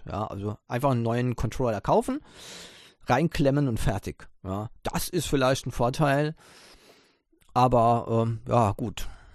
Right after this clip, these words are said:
Das ist allerdings auch der einzige Vorteil, weil so sieht es dann halt eben aus wie ein Smartphone, das in einen Controller geklemmt wurde. <laughs> Hm. Naja. Gut,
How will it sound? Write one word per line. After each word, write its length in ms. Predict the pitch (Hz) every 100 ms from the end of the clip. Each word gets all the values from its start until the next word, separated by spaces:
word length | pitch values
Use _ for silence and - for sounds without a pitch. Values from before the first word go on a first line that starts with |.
| - - - _ 110 127 131 - -
Das 140 | 110 -
ist 140 | -
allerdings 360 | 127 120 127 -
auch 120 | -
der 160 | - -
einzige 420 | - 143 135 110
Vorteil, 380 | 101 101 98 80
weil 160 | 101 90
so 180 | - 123
sieht 320 | - 165 156
es 160 | 147
dann 220 | - 135 147
halt 180 | 139 -
eben 180 | 135 143
aus 360 | 107 143 -
wie 120 | 151 151
ein 320 | 156 156 165
Smartphone, 720 | - 104 82 - 139 147 165
das 400 | 143 135 - -
in 400 | - 139 151 143
einen 220 | - 151
Controller 480 | 156 170 - 196 175
geklemmt 460 | 123 - 117 104 -
wurde. 420 | 120 113 110 120 - - -
<laughs> 360 | 311 240 170 - - - - - _ _ -
Hm. 320 | - 139 117 - _ _ _
Naja. 160 | 113 - _ _ _ _ _ - - - - - - - - _ -
Gut, 320 | 185 285 170